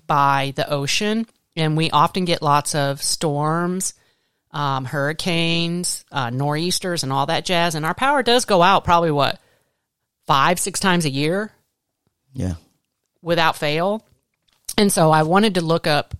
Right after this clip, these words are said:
Speaker 1: you know, do I want to put solar panels on the house? And so I started doing some research on it. And so typically when somebody puts solar panels on their house, they generate so much energy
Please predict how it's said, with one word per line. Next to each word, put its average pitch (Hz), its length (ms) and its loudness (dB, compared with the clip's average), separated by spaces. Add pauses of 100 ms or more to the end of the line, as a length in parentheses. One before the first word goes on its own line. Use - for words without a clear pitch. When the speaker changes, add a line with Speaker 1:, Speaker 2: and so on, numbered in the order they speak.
(160)
Speaker 1:
you 151 140 -4
know, 139 100 -2
do 151 140 -4
I 143 80 4
want 175 180 0
to 190 40 -4
put - 180 -4
solar 143 320 -4
panels 139 420 -6
on 131 140 -6
the 131 40 -8
house? 147 520 0 (480)
And 175 120 -2
so 196 100 2
I 170 60 4
started 220 320 2
doing 165 220 2
some 151 220 -2
research 170 360 -2
on 131 180 -2
it. 131 260 -6
And 147 500 -2 (720)
so 156 520 2 (440)
typically 226 460 0
when 165 160 0
somebody 208 280 0
puts - 260 0
solar 175 320 0
panels 151 420 -4
on 143 160 0
their 147 120 -2
house, 147 760 -2 (320)
they 214 640 0 (640)
generate 170 640 2
so 190 400 2
much 180 520 0
energy 160 680 -2